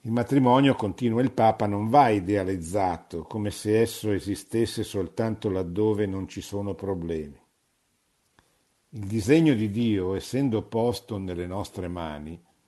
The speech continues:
si realizza sempre in modo imperfetto.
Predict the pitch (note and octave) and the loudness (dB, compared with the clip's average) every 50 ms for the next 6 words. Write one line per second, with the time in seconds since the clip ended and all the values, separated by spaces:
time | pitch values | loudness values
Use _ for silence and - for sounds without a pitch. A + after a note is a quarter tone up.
0 | _ _ _ _ _ _ _ _ _ _ _ _ _ _ _ _ _ _ _ - | _ _ _ _ _ _ _ _ _ _ _ _ _ _ _ _ _ _ _ -16
1 | - - B2+ B2 A#2+ C#3+ C#3 C#3 C3+ B2+ A2+ G#2 F2+ F2 G#2+ G#2+ F#2 - - B2 | -6 -2 0 2 4 4 4 6 4 4 2 2 0 -2 -2 -4 -4 -2 0 2
2 | B2+ C3+ C#3 C3+ - - C#3 D3 C#3+ C3+ - - A2+ G#2 G2+ G#2 G2+ G#2 A2+ A2+ | 2 4 2 2 0 0 2 4 4 4 2 0 -4 -6 -6 -4 -4 -4 -4 -2
3 | G2+ G#2+ G#2 G2+ G2+ G2+ F#2+ - G2+ G2 F2+ - - - D#2+ D2+ C#2+ - _ _ | -2 -2 -2 -2 -2 -6 -6 -4 -4 -4 -4 -6 -10 -10 -10 -10 -10 -12 _ _
4 | - D2+ D2 | -20 -20 -20